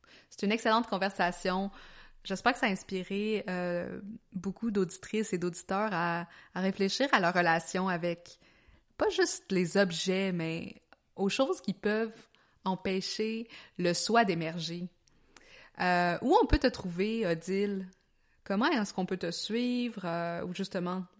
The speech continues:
obtenir ton guide de désencombrement, que je vais mettre, by the way,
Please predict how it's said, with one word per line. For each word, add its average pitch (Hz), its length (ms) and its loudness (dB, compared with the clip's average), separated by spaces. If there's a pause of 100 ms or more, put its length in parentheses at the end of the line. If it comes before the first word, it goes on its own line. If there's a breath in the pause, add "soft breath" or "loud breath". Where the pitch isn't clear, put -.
(120)
obtenir 180 480 -4
ton 165 200 -2
guide 170 640 2
de 180 100 2
désencombrement, 180 920 6
que - 120 6
je 170 80 0
vais 170 100 6
mettre, 196 180 4
by 170 160 4
the 165 100 4
way, 165 340 0